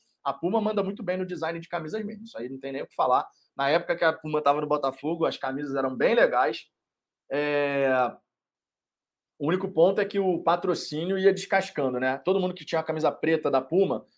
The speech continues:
o patrocínio da Guaraviton na época, ele ia descascando com o tempo.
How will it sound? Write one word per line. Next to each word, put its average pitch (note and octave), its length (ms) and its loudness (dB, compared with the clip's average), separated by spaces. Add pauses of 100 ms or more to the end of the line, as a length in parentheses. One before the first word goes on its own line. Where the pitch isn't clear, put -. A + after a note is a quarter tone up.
(180)
o - 60 -20
patrocínio D#3 600 4
da C3+ 400 8
Guaraviton C3 520 2
na B2+ 100 2
época, C#3+ 260 -2
ele E3 100 -2
ia D#3+ 80 0
descascando D3 560 -6
com C#3 160 -6
o - 80 -12
tempo. A2 240 -8